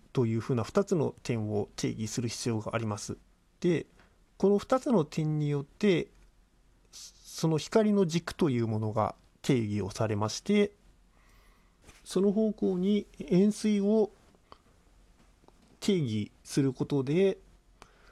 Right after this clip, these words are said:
その光の特性、照明の特性ですね、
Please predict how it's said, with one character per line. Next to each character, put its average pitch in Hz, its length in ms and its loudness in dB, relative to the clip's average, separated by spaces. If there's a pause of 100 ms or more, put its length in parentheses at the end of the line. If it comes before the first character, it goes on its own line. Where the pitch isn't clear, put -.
(300)
そ 156 160 0
の 151 60 4
光 180 320 2
の 165 100 -2
特 - 260 -6
性、 139 300 0
照 156 240 2
明 147 180 0
の 143 120 -2
特 - 200 -8
性 139 140 0
で 127 80 -4
す 123 140 -4
ね、 131 180 0